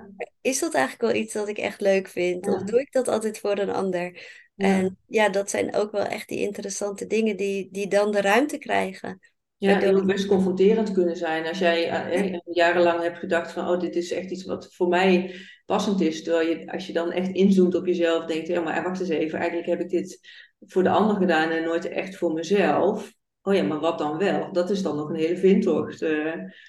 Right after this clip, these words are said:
Speaker 1: Ja,
Speaker 2: kan ik me
Speaker 1: precies.
Speaker 2: voorstellen dat jij daar ook mensen in tegenkomt van, "Oh ja, maar wacht eens even, als ik nu ontdek dat dit het niet is, <laughs> wat dan wel?"
Speaker 1: <laughs> Ja.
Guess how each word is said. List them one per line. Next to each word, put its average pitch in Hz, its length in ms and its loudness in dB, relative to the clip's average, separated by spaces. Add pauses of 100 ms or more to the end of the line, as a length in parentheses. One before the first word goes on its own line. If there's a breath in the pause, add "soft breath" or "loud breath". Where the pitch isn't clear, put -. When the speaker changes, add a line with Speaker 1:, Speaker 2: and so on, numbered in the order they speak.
(220 loud breath)
Speaker 1:
Ja, 277 120 2
Speaker 2:
kan 277 120 6
ik 214 60 4
me 233 40 0
Speaker 1:
precies. 233 340 -6
Speaker 2:
voorstellen 180 460 6
dat 175 140 6
jij 170 140 8
daar 180 120 4
ook 208 80 0
mensen 220 320 2
in 180 140 -2
tegenkomt 185 640 -4
van, 175 260 -8
"Oh 180 120 2
ja, 160 200 2
maar 190 160 0
wacht 185 220 -2
eens 170 80 -4
even, 151 340 -4
als 170 120 -8
ik 175 80 -4
nu 180 120 2
ontdek 170 420 2
dat 165 140 -2
dit 180 140 0
het 180 100 -2
niet 185 180 0
is, 180 420 2 (320)
<laughs> - 360 -14
wat 185 180 4
dan 185 200 2 (180)
wel?" 180 280 4 (220)
Speaker 1:
<laughs> - 120 -20
Ja. 254 460 2